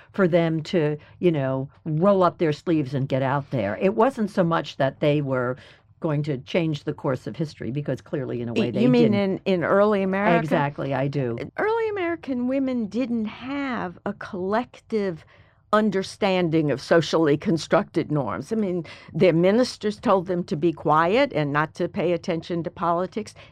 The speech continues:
Speaker 2: The revolution
Speaker 1: Yes.
Speaker 2: Transformed
Speaker 1: That's
Speaker 2: them.
Speaker 1: what I'm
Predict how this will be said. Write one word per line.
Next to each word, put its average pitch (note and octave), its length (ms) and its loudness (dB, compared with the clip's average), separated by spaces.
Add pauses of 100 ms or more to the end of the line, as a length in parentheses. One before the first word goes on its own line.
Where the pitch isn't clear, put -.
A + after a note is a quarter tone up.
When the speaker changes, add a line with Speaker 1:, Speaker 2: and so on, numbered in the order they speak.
(160)
Speaker 2:
The F#3 100 0
revolution F#3+ 1400 0
Speaker 1:
Yes. D#3+ 260 2 (340)
Speaker 2:
Transformed G#3 920 -2
Speaker 1:
That's F3 260 2
Speaker 2:
them. F#3 80 2
Speaker 1:
what E3 100 2
I'm D3 160 2